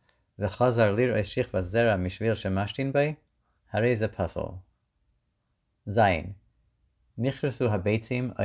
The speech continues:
אחת מהן, או שנפצעה אחת מהן, או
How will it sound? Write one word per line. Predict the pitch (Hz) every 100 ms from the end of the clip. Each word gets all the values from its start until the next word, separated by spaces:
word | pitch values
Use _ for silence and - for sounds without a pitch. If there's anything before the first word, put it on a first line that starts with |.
| 101
אחת | 107 - 113 -
מהן, | 117 120 123 131 - _ _ -
או | 120
שנפצעה | 113 101 123 - 123 110 104 -
אחת | 110 117 -
מהן, | 113 107 117 123 113 _ _ _
או | -